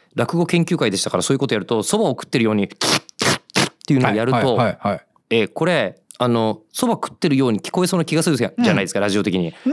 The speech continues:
Speaker 1: 聞こえない。
Speaker 2: マジ？
Speaker 1: あれね、実はラ-、ラジオと落語やっ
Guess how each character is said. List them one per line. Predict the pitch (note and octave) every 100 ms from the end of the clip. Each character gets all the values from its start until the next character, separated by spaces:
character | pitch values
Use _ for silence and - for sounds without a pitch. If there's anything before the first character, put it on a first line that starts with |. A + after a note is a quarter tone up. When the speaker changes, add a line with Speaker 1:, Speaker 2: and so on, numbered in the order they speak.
| E4+
Speaker 1:
聞 | - -
こ | A#2+ A2+
え | A2+
な | G#2 G2 E2
い。 | E2 -
Speaker 2:
マ | F#3+ A#3+
ジ？ | G#3 F#2+ - _ _ -
Speaker 1:
あ | C3+
れ |
ね、 | A#2+
実 | G#2 C#3 C#3+ F3
は | C3 G#2+ -
ラ-、 | - F3 G#3+ E3+
ラ | A#3
ジ | A3
オ |
と | D#3
落 | A#2+ B2
語 | C3
や | A#2+
っ | -